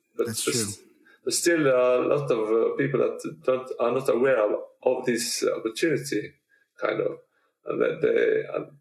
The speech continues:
Speaker 1: it's also a sort of, you, you need a, a indoor trainer, and it's a sort of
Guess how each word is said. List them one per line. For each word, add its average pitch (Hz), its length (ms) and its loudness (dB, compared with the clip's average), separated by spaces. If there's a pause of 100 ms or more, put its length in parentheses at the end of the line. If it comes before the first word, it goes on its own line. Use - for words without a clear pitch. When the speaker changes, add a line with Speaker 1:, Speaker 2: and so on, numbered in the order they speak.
(120)
Speaker 1:
it's 127 120 -2
also 143 380 2
a 113 40 0
sort 127 240 2
of, - 380 0
you, - 200 -8 (120)
you 120 180 0
need 123 200 0
a, 110 140 2 (200)
a 101 100 -2 (260)
indoor 107 260 -2
trainer, 110 500 2
and 104 140 -8
it's 107 240 -4
a 101 120 -6
sort 110 340 0
of 95 60 -2